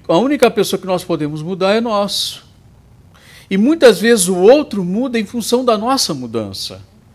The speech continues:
do nosso comportamento. Há um, um amigo que certa feita disse assim pra mim, "Olha, eu antes de eu ser espírita era uma pessoa muito intolerante, assim, eu, eu era muito irritadiço.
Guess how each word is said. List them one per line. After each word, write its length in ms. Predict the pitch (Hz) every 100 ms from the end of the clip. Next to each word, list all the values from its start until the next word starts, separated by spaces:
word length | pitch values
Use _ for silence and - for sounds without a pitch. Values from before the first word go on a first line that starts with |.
| -
do 80 | 233
nosso 440 | 247 269 254 -
comportamento. 800 | 151 123 123 - 98 92 90 - - - - - - - - -
Há 160 | 170
um, 440 | 226 214 196 185 175
um 60 |
amigo 500 | 180 170 214 196 131
que 80 | 123
certa 340 | - 196 196 160
feita 340 | - 185 190
disse 260 | 160 156 175
assim 200 | - 160
pra 160 | 160
mim, 160 | 135 143
"Olha, 440 | 175 170 120 98 101 _ _ - _ _ - _ -
eu 220 | 165 156
antes 260 | 196 220 135
de 80 | 139
eu 60 |
ser 140 | 123 131
espírita 560 | 104 - 185 147 117
era 80 | 175
uma 120 | 220
pessoa 640 | 214 156 - 226 180 104 - - - - - _ -
muito 540 | 190 262 277 233 214
intolerante, 760 | 196 220 208 170 160 147 117 101
assim, 200 | - 127
eu, 220 | 180 -
eu 340 | 175 180 170
era 240 | 165 196 196
muito 200 | 214 208
irritadiço. 800 | 165 190 170 143 120 - -